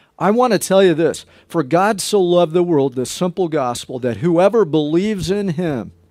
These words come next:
will not perish but have everlasting life." The minute you believe, you are washed, the Holy Spirit comes in, and you become the temple of the Holy Spirit. You become a precious son or daughter of God. Hebrews chapter ten, verse twenty-two says,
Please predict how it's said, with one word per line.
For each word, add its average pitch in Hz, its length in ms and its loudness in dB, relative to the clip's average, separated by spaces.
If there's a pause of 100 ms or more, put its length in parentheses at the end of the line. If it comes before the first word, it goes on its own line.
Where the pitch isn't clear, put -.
(320)
will 151 120 2
not 147 260 2
perish 160 400 0
but 131 160 -4
have 123 180 -4
everlasting 131 640 -6
life." 113 240 -12 (360)
The 151 80 2
minute 180 360 2
you 180 160 0
believe, 160 440 0
you 160 160 2
are 127 100 0
washed, 135 580 -4 (200)
the 143 140 -2
Holy 160 220 -2
Spirit 165 440 -4
comes 139 340 -6
in, 170 280 -4
and 135 220 -6
you 143 120 0
become 156 340 -4
the 139 80 -6
temple 147 420 -8
of 143 120 -6
the 123 100 -6
Holy 123 240 -10
Spirit. 113 480 -14 (640)
You 151 100 2
become 170 300 0
a 151 80 0
precious 170 580 -2
son 170 460 -4
or 151 100 -2
daughter 139 460 0
of 123 100 -4
God. 143 320 -2 (260)
Hebrews 208 480 0
chapter 180 400 -2
ten, 175 280 -4
verse 156 200 -4
twenty-two 175 540 -8
says, 147 320 -4